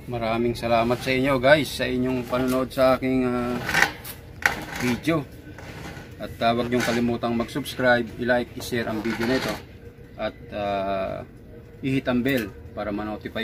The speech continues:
kayo sa update nito at sa mga susunod pa nating mga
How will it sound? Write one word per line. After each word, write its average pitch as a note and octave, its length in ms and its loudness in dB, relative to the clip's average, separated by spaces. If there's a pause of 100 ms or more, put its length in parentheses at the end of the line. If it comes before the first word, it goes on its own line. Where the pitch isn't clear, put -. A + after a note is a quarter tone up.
kayo A#2 240 -2
sa F#2+ 240 -6 (160)
update A2+ 320 -6
nito B2+ 320 -2
at G2+ 160 -6
sa - 80 -14
mga G2+ 240 -6
susunod G2+ 400 -8
pa A2 80 -8
nating G#2 320 -8
mga G#2 260 -8